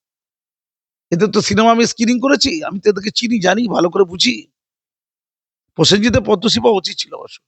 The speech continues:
ঠিকই পেয়েছে। বাংলা সিনেমাতে তার অনেক কন্ট্রিবিউশন আছে, অস্বীকার করা যাবে না। আমার পরে পেয়েছে, এটা আমার ভালো লাগছে খুব। আমি দু হাজার কুড়িতে,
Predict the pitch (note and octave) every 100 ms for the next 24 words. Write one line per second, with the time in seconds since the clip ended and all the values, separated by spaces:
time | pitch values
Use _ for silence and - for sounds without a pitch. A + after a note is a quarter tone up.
0 | _ G3 G#3 G3+ C#3 A2+ - _ _ _
1 | _ _ _ _ _ E3 G3 G#3 - F#3
2 | G3+ G#3 G3+ G3 F#3 - F#3 D#3 - -
3 | - - - B2 - F3 - D#3+ B2 D3
4 | - _ _ F3 A3 A#3+ F3+ G#3 A3 F#3
5 | - E3 F3+ G3 C3 D#3+ D#3+ - - _
6 | _ _ _ _ - - _ F#3+ G#3+ F#3+
7 | G#3+ G#3+ A3 A3 B3 G3+